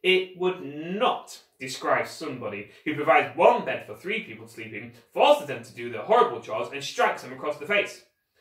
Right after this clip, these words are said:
There are many words for people like that, but standoffish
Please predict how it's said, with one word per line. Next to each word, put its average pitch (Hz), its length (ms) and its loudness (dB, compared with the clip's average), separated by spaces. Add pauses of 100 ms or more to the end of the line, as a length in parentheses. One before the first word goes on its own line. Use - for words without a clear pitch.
(260)
There 175 140 4
are 196 160 2
many 262 300 0
words 123 260 -2
for 131 60 -16
people 120 200 -12
like 113 140 -4
that, 139 320 -2 (320)
but - 160 -10
standoffish 196 680 -2